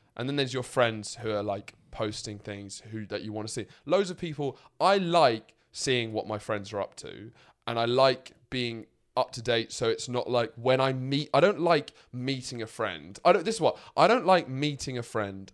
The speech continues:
after, like, six months and then having really no concept of what's going on and having them have to try and explain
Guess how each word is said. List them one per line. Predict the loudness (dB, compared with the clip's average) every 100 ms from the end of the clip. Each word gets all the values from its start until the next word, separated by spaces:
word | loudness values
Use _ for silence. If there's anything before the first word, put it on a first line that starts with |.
| -2
after, | -2 -2 -6
like, | -8
six | -4 -6 -6 -8
months | -10 -10 -14
and | -10
then | -10
having | -8 -4 -4 -2
really | -2 0 0
no | -2 0 0
concept | -2 -6 -8 -8 -8 -10
of | -14 -10
what's | -10 -8
going | -8 -8
on | -12 -10
and | -4
having | -2 -4 -2
them | -2
have | -2 -8
to | -6
try | -2 -2
and |
explain | -4 -6 0 0 0